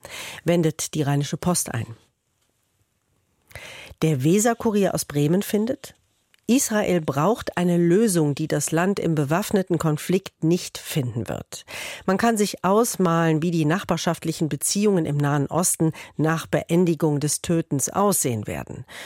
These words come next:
Noch einmal deutlich schlechter, als es vor dem Terrorangriff der Hamas im Oktober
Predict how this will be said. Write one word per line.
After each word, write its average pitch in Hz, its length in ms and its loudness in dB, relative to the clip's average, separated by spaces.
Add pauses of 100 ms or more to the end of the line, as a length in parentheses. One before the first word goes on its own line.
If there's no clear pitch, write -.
(180)
Noch 214 240 2
einmal 175 340 2 (100)
deutlich 202 460 2
schlechter, 156 580 -2
als - 180 -4
es - 160 -2
vor 208 260 2
dem 143 260 0
Terrorangriff 139 720 -2
der 131 180 -4
Hamas 143 360 0
im 135 180 -4
Oktober 165 560 0